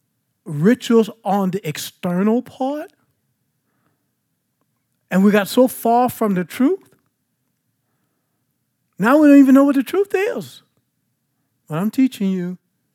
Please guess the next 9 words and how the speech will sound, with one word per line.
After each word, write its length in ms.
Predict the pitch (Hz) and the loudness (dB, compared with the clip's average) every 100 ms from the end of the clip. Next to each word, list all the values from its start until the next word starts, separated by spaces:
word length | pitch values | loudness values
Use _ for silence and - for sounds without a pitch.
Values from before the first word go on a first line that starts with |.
| _ _ _ - | _ _ _ -10
that 120 | 190 | -4
word 220 | 208 190 | -4 -4
holy, 460 | 165 220 214 180 180 _ _ _ _ _ _ _ _ _ _ _ | -2 -2 -2 -4 -10 _ _ _ _ _ _ _ _ _ _ _
it 160 | 190 190 | -4 -2
is 220 | 185 175 | -2 -4
part 300 | - 202 190 | -6 -6 -6
of 60 | |
your 400 | 175 175 180 170 | -6 -6 -6 -8
behavior 920 | 165 165 170 - 190 185 180 165 143 | -8 -8 -8 -10 -10 -8 -8 -10 -12